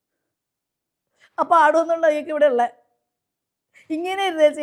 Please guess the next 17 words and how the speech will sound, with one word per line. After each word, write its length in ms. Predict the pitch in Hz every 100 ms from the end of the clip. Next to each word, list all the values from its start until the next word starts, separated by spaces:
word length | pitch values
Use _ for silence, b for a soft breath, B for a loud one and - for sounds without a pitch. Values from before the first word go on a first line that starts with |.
| 285
എല്ല് 200 | 294 330
പോലെ. 200 | 302 254 240 _ _ _ -
ഞാൻ 180 | 285 269 - _ _ _ _ _ _ _ _ _ _ _ _ _ _ _ _ _ _ _
എൻ്റെ 120 | 381 330
ഉപ്പാൻ്റെ 260 | 330 330
കൂടെ 120 | 349 339
പോരും 180 | 339 320 330
ഒരു 60 |
ദിവസം 220 | 311 294 311
നിന്നെ 160 | 311 320
പ്രസവിച്ച് 380 | 320 311 311 330
കഴിഞ്ഞിട്ടൊക്കെ 420 | 320 311 302 - 320
അങ്ങനെയല്ലേ 340 | 311 302 302
ഇരുന്നേച്ചേ. 340 | 269 269 269 254 - _
എനിക്ക് 180 | 349 370 339
ഓർമ്മയില്ല 360 | 320 330 285 262
അതൊന്നും. 240 | 254 247